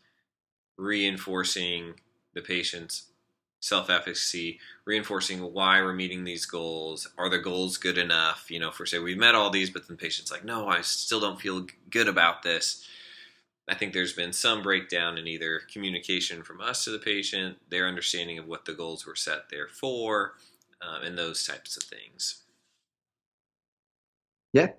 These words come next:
Speaker 2: no, that, probably right. <laughs> 'Cause if you feel like you're, if you feel like the patient is ready for discharge and the patient doesn't feel like they're ready for discharge, you're obviously not aligned anymore. <laughs>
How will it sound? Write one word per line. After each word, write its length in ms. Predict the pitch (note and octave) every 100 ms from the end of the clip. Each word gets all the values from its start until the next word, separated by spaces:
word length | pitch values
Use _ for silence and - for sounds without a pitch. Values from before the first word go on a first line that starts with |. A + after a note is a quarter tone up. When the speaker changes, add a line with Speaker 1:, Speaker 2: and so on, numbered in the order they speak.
| -
Speaker 2:
no, 260 | A#2 A#2 G2
that, 220 | E2+ D#2+ _ _ _ _ _ _ _ _ _ _ _ _ _
probably 460 | A2+ C3 A#2+ B2+ A#2+
right. 240 | F#2+ -
<laughs> 40 | -
'Cause 680 | - - - G#3 - C#3+ G#2+ - B3+ A#3
if 160 | B2+ G#2+
you 140 | C#3 C#3 -
feel 160 | F3 F3+
like 120 | D3+ A2
you're, 200 | B2 C#3
if 300 | B2 A2 A2
you 200 | B2+ D3+
feel 160 | - F3+
like 140 | C#3+
the 80 | C3+
patient 340 | B2 A2 G#2+
is 100 | G#2
ready 220 | G2+ G2+
for 100 | G2
discharge 400 | F2+ F#2+ - F#2+
and 80 | F#2+
the 60 | F#2
patient 420 | A#2 C3 G#2 -
doesn't 340 | A#2+ C3+ A#2+ -
feel 100 | G2
like 160 | F2+
they're 80 | F2+
ready 180 | F2+ F2+
for 140 | F2
discharge, 500 | F2 F2+ - F#2 F2+ - - - B2
you're 100 | A2+
obviously 320 | C3+ C3 A#2+
not 180 | A#2 A2 G2+
aligned 400 | F#2+ F#2+ F#2+ F#2
anymore. 400 | E2 E2+ F2
<laughs> 40 | G#2